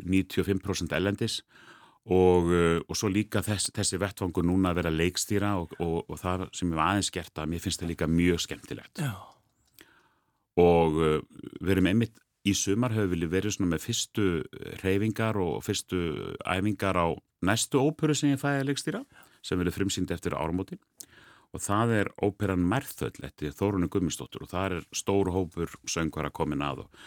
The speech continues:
Speaker 1: þar er ennþá svona hugmyndavinnan í gangi.
Speaker 2: Mm.
Speaker 1: Það verður frumsýnt eftir áramótin, það er, ég er ekki með dagsetninga nákvæmlega á hreinu, en það verður í húsi sem að margir tengja við óperu sem heitir Gamla Bíó.
Speaker 2: Já, en skemmtilegt.
Speaker 1: Heldur betur.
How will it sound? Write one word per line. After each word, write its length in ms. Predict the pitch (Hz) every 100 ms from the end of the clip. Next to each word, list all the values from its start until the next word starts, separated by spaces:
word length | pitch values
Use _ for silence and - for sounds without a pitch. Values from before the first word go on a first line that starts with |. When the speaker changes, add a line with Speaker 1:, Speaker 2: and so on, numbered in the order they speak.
| -
Speaker 1:
þar 220 | 80 80
er 80 | 85
ennþá 180 | 90 90
svona 360 | - 82 78 71 - - - _ -
hugmyndavinnan 1400 | 95 90 78 87 80 78 - _ _ _ 82 85 78
í 40 | 73
gangi. 380 | 92 113 147 160 -
Speaker 2:
Mm. 240 | 180 113 98 _
Speaker 1:
Það 200 | - 80
verður 140 | 78
frumsýnt 400 | 90 95 - 76 -
eftir 260 | - 85
áramótin, 440 | 85 95 101 117 107
það 140 | 87
er, 40 | 90
ég 200 | 85 82
er 80 | 85
ekki 180 | -
með 200 | 90 82 -
dagsetninga 500 | 85 - 90 87 80
nákvæmlega 560 | 82 - 82 76 73 71
á 80 |
hreinu, 340 | 78 82 87 151 - - - - - - -
en 120 | 87
það 240 | - 117 113
verður 400 | 127 156 143 127
í 140 | 110 113 110
húsi 380 | - 131 143 113
sem 160 | 110 104
að 100 | 101
margir 380 | 127 - 110 92
tengja 340 | 135 151 113
við 140 | 110 135
óperu 300 | - 92 85
sem 160 | 90
heitir 240 | 92 92 -
Gamla 300 | 165 202 -
Bíó. 240 | - - _ _ -
Speaker 2:
Já, 260 | 151 120 120
en 120 | 160
skemmtilegt. 720 | - - 339 - - 415 - -
Speaker 1:
Heldur 320 | 127 - -
betur. 440 | 117 175 - -